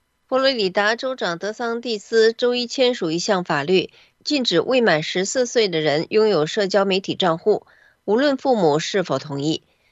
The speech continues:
这是旨在限制未成年人使用社交媒体的最严格法律之一。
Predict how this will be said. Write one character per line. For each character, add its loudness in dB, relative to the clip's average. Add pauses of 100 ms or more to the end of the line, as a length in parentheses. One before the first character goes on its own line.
(100)
这 2
是 4
旨 -4
在 2
限 0
制 0
未 0
成 -4
年 2
人 2
使 -2
用 0
社 2
交 4
媒 2
体 -4
的 2
最 -2
严 0
格 -2
法 -4
律 -4
之 -4
一。 -2